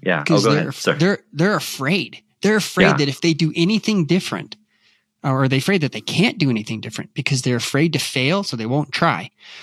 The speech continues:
Speaker 2: Or they're afraid that they'll actually be successful and then something new will happen and then they'll have to figure out how this new life is, and people don't like change.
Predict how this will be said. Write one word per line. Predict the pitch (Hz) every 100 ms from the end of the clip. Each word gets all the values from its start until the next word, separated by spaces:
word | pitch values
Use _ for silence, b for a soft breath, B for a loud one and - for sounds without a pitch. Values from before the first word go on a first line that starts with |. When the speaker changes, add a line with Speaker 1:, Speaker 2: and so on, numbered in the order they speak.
| B
Speaker 2:
Or | - 160
they're | 196
afraid | 180 202 220 160
that | 143
they'll | 143
actually | 165 196 - 165
be | 139
successful | 233 160 - 143 - 165
and | 160
then | 156 175
something | - 226 190 180 156
new | 190
will | 233 165
happen | 143 147 196
and | 202
then | 247
they'll | 240
have | 208 226
to | 196
figure | - 226
out | 220 208 170
how | 190
this | 202 208
new | 202 208
life | 180 170 196 -
is, | 240 208
and | 156
people | 180 202 208
don't | 175 165 180 185 -
like | 135 156 -
change. | - 190 175 98 -